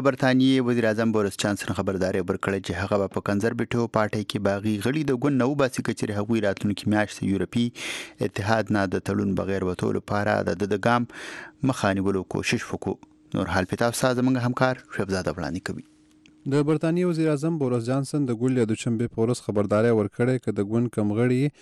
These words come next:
Speaker 2: د اروپایي اتحاد نه د برتانیې د وتلو یا بریکزیټ د معاهدې مخه نیولو هڅه وکړه، نو د ګوند نه به یې بهر کړي. وزیر اعظم بوریس جانسن د برتانیې په پارلیمان کې دا مهال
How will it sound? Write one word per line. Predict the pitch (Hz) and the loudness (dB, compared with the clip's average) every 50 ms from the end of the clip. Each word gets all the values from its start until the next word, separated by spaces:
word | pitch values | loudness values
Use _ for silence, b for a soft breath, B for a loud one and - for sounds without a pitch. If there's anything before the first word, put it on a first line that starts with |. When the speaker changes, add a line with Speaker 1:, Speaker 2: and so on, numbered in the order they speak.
| b b b b b b | b b b b b b
Speaker 2:
د | 123 127 123 | 4 6 6
اروپایي | 131 117 - 135 139 143 139 135 | 6 6 6 6 6 6 4 4
اتحاد | - 127 123 139 139 143 131 143 | 2 2 2 4 2 2 2 2
نه | 143 131 127 | 0 0 2
د | 113 120 | 2 0
برتانیې | 113 - - 110 107 113 120 131 127 113 113 | 0 2 2 2 4 4 4 4 4 4 4
د | 107 107 | 4 2
وتلو | 104 - - 123 123 131 127 113 | 2 2 2 2 4 4 2 2
یا | 110 104 101 107 | 2 0 0 0
بریکزیټ | 123 117 117 117 123 123 117 107 | 0 0 0 0 0 -2 -2 0
د | 110 104 | 0 0
معاهدې | 104 104 104 104 107 110 104 110 123 123 117 117 | 2 2 2 0 0 0 0 2 2 2 2 2
مخه | 123 - - 120 110 110 | 0 0 0 -2 0 2
نیولو | 110 117 120 123 117 101 | 2 2 2 2 0 0
هڅه | 101 104 - - 107 107 | -2 -2 -2 0 0 0
وکړه، | 131 131 - 120 127 139 b b b b b b b | 0 0 0 0 0 -2 b b b b b b b
نو | 123 127 123 113 | 2 2 4 4
د | 127 113 117 | 2 4 4
ګوند | 139 139 131 120 | 4 4 6 4
نه | 117 104 | 4 4
به | 113 107 | 4 4
یې | 117 131 117 113 | 4 2 0 0
بهر | 95 104 113 101 98 - | 0 2 0 0 0 -2
کړي. | - 110 107 - - - - _ _ _ - - | 0 0 0 0 -2 -10 -20 _ _ _ -2 0
وزیر | 120 117 120 127 127 | 0 4 4 4 4
اعظم | 123 120 135 139 139 135 123 | 6 4 4 4 4 4 6
بوریس | 120 117 117 110 110 | 4 4 4 4 2
جانسن | 120 127 131 127 - 143 135 127 | 2 2 2 2 2 2 2 2
د | 120 110 | 4 2
برتانیې | 110 110 104 113 110 110 113 120 120 | 2 2 2 0 0 2 2 2 2
په | 117 107 - | 0 0 0
پارلیمان | 110 107 104 104 107 110 120 123 123 117 | 0 0 2 2 2 2 2 2 0 0
کې | - 131 117 | -2 -2 0
دا | 107 110 107 107 | 0 0 0 0
مهال | 107 104 117 120 120 | 0 0 0 0 0